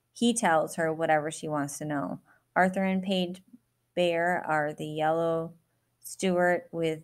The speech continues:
the brick front. Their father is a building contractor and major in the Army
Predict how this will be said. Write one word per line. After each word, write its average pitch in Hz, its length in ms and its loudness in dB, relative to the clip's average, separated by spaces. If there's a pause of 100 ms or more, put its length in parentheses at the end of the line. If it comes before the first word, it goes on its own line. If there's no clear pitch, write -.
(140)
the 147 80 -10
brick 160 340 0
front. 156 540 -6 (360)
Their 175 80 -2
father 175 480 4
is 165 200 -2
a 160 60 -6
building 165 400 -2
contractor 156 640 -4
and 151 220 -4
major 160 560 -4 (920)
in 170 320 2
the 156 320 0
Army 160 640 -4